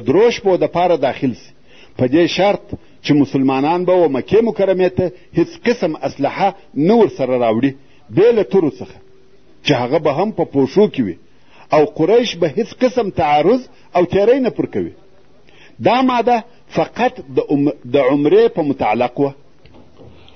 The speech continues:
دوهم، دغه د جنگ او د دشمنۍ حالت چې د مسلمانانو او قریشو په مابین کې دی، دا به د لسو کلو دپاره ختمیږي.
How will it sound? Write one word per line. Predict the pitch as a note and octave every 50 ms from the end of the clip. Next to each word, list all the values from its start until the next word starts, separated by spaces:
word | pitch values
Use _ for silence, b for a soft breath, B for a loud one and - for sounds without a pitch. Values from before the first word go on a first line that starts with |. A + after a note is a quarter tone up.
| B B B B B B B -
دوهم، | B2 A#2 C#3+ F3 F3+ E3 D#3+ F#3+ G#3 F#3 B2+ - - - - - - - - - - - - - - - - - b b b b b b b b
دغه | A#2+ A2 A2+ G3 G#3+ G#3+ A3+
د | F3+ G#3 F#3+
جنگ | D#3 C#3 G3 G#3 A3 A3 A3 G3+ - - -
او | F#3 G3 F#3
د | F#3 F3+ D#3+ F3+
دشمنۍ | - D3+ D#3+ F#3+ F#3+ G3 G3+ G#3 G3 - -
حالت | - F3 E3 E3+ F3+ E3+ - - - - - - b b b b b b b
چې | - C#3+
د | C#3 E3 D#3+ F3+
مسلمانانو | E3+ - - F3 F#3 F#3 F#3 F#3 F#3 G3 G3 G#3 G3+ G3+ G#3 G#3 G#3 - - F3
او | F3+
قریشو | - - - E3+ F3 G3 G3+ G3+ - - G3
په | E3+ F3
مابین | F3 F3 D#3+ E3 D#3+ F#3+ F#3+ F#3 E3+
کې | - - D#3+ D3
دی، | F3+ F3 C3+ - - - - - b b b b b b b b - G#2 G#2+
دا | E3 F#3 G3 G#3
به | G3 G3+ G#3 G3+
د | E3+ F#3+
لسو | F#3 F#3 A3 A#3 - B3
کلو | - - F#3+ F3+ G3 G#3 G#3
دپاره | F#3+ F3+ - - F#3+ G3 G3+ G#3 G3
ختمیږي. | - G3 F#3 - - F#3 G#3+ G#3+ F3 A#2 -